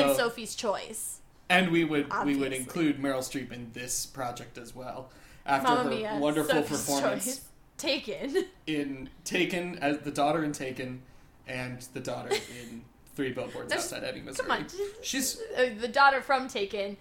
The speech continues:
Speaker 1: meets up with the daughter from Three Billboards, blah, blah, blah, blah, whatever, whatever it is you're saying. And
Speaker 2: Outside Ebbing, Missouri is what it is.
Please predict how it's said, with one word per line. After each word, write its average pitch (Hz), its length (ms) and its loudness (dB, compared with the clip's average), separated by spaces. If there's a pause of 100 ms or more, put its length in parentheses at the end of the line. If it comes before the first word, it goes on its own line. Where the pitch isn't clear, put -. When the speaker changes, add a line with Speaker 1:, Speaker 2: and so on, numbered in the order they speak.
(160)
Speaker 1:
meets 277 300 -2
up 247 140 6
with 240 140 -2
the 240 60 -2
daughter 214 560 2 (240)
from 240 220 -2
Three 240 240 -8
Billboards, 208 480 -2
blah, 208 160 -4
blah, 240 200 2
blah, 202 160 -2
blah, 175 300 -4
whatever, 202 380 -2 (100)
whatever 220 300 -2
it 196 100 -6
is 196 160 -10
you're 196 100 -6
saying. 196 360 -10 (540)
And 220 140 2
Speaker 2:
Outside 160 340 4
Ebbing, 151 320 2
Missouri 120 420 -6
is 120 180 -16
what - 80 -16 (100)
it 71 100 -20
is. - 80 -20